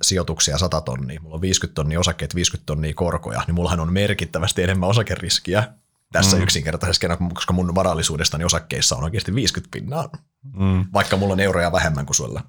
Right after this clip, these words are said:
Speaker 1: kuitenkin. Siis silleen vaan point-, yritän kuvastaa tällä superyksin esimerkkiä sitä, että näitä, nä-, tätä asiaa ei voi verrata käytännössä keskenään. Tai sun pitäisi ottaa huomioon se, niin kuin sä itse sanoit, se osuus. Siis sen lisäksi, että paljon se sijoitusvarallisuus on, niin paljon se sijoitus,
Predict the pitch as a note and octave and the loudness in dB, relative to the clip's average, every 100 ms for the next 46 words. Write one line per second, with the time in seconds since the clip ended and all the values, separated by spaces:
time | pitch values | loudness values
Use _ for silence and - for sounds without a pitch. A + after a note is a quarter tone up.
0 | _ - - - - - E2 F#2 E2+ F#2 | _ -20 -20 -10 -6 -2 0 2 2 2
1 | F#2 A#2+ A#2+ - G#2+ G#2+ A2+ A2+ G2+ - | 2 2 2 0 0 2 2 2 2 0
2 | F#2 G2+ F#2 F2+ F#2+ F2 F#2 E2+ D#2+ D#2+ | 2 2 0 0 0 0 0 0 -2 -2
3 | D#2+ D#2+ F2 E2+ E2 D#2+ - - - - | 0 0 2 0 0 -2 -4 -14 -16 -20
4 | _ _ _ _ - F#2+ F2+ F#2+ - _ | _ _ _ _ 0 0 0 -8 -16 _
5 | G#2+ G2+ G2+ G#2 E2+ F2 F2+ E2 F#2+ F#2 | -2 2 4 4 2 2 0 2 0 0
6 | D2 - - - - - - - - - | -4 -6 -10 -10 -10 -4 0 0 -4 -4
7 | - - C2 D#2+ E2 G2+ G2+ G2 G2+ G2 | -2 0 0 2 2 2 2 2 2 0
8 | E2+ G2 A#2 F#2+ E2+ D#2+ D2 - - - | 0 2 2 2 0 0 0 -4 -14 -20
9 | _ - E2 E2+ F#2 F#2+ - F2 E2+ - | _ -6 0 2 4 2 2 2 2 0
10 | A2 G#2+ - D#2+ C#2 - - - F2 - | 2 2 0 -2 0 -2 0 2 2 2
11 | G#2+ G#2 A2+ F2+ D2 - F#2 F2 D2+ G2 | 2 2 2 0 -4 -2 0 2 2 2
12 | A#2 - A2+ B2+ F#2+ E2 D#2+ E2 E2+ - | 0 0 2 2 2 2 2 0 -2 -6
13 | - F#2 E2+ D#2 F#2+ E2 D#2+ - | -2 2 2 2 2 0 0 -2